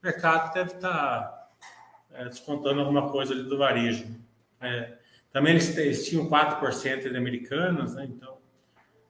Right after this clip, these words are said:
é, alguma, algum, é, resultado menor vai ter que, vai dar, né, essa questão de americanas aí. Eu não sei se estão pedindo despesa, se não, se não estão,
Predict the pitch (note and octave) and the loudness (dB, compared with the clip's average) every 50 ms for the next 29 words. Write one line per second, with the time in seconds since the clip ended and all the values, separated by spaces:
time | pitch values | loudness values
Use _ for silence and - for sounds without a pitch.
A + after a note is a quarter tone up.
0 | _ C#3+ B2 A#2 A#2+ A#2 A#2 A#2 A#2 A#2 A#2+ A#2+ A#2+ C#3 C3+ C3 B2 A2+ A2+ A#2+ | _ -10 -6 -4 -2 -2 0 -2 -2 -2 -4 -4 -2 2 4 4 6 6 4 2
1 | A#2+ - - - - _ _ _ _ _ _ _ _ _ - A#2 A#2+ A#2 - A#2 | 0 -4 -8 -14 -20 _ _ _ _ _ _ _ _ _ -6 -4 -2 -2 0 0
2 | B2 C3 C3 B2 B2+ A#2+ A#2+ A2+ A2 G#2+ G#2 G2+ G#2 - - - A#2 A#2 A2+ A2+ | 2 2 4 4 4 4 4 2 2 0 -2 -4 -6 -10 -10 -4 0 2 2 4
3 | A2+ A2+ A2 A2 G#2+ G#2+ G#2+ G#2+ G#2 G#2+ G#2+ G#2 G2+ G2+ G2+ G2 - - - _ | 4 4 4 4 4 2 2 0 -2 -4 -4 -6 -6 -10 -12 -16 -18 -20 -20 _
4 | _ _ _ _ - - A2 G#2+ A#2+ A#2 A#2+ A#2 B2 A#2+ A#2+ A#2 A#2 A2+ A#2 G#2+ | _ _ _ _ -4 -2 0 2 2 2 2 4 6 6 8 6 6 6 4 4
5 | G#2 G#2 - - - - _ _ _ _ _ _ - A#2+ A#2 A#2 A#2 A2+ A#2 B2 | 4 2 0 -4 -10 -16 _ _ _ _ _ _ -4 -2 0 0 2 4 6 6
6 | C3 C#3 C#3+ D3 D3 D3 D3+ C#3 C#3+ - B2+ B2+ C3 C3 B2+ C3 B2+ A#2 B2 B2 | 6 6 6 6 4 4 0 -2 -4 -6 -4 -4 -4 -4 -4 -6 -4 0 2 2
7 | C3 B2+ - - - - - - B2 A2 A2+ B2 B2 A#2 A2 G#2+ G#2+ G#2 G#2 G#2+ | 2 2 0 -4 -8 -12 -10 -8 -4 -2 -2 0 0 -2 -2 -4 -4 -6 -8 -10
8 | G#2+ A2+ A2 - - B2 A#2+ A#2+ - G#2+ - B2 B2 A#2+ A#2+ A#2+ A#2+ A#2 - - | -12 -12 -12 -12 -10 -10 -10 -8 -8 -6 -4 -2 0 2 2 2 0 -2 -4 -4
9 | A#2+ A#2+ A#2 A#2 A#2 A2 A2 A2 G#2 - - - _ _ _ _ - G#2+ G#2+ A2 | -2 0 0 0 0 0 0 -2 -4 -4 -8 -14 _ _ _ _ -6 -4 -2 -2
10 | A2 - C3+ A#2+ - B2+ A#2+ B2+ A#2+ A#2 - B2+ A#2+ A#2+ A#2+ A#2+ A#2+ A#2 A2+ - | -2 -2 -2 -2 -2 -2 0 0 -2 -2 -2 -4 -4 -2 2 4 4 4 4 2
11 | - - - - _ - - - - - - A#2 C3+ C#3+ C#3+ B2+ A#2 - - - | -2 -6 -12 -18 _ -12 -10 -10 -10 -6 -2 2 4 6 6 6 4 0 -2 -4
12 | A2 A2 A2+ A2+ - - A#2 A2+ A2 - - A#2 A2+ A2 A2 A2 A2 - A#2 B2 | -6 -8 -10 -12 -14 -14 -14 -12 -12 -10 -8 -6 -6 -4 -6 -6 -4 -2 -2 0
13 | C#3 D3+ D3+ C3 A#2 - - | 0 0 0 -2 -2 -4 -10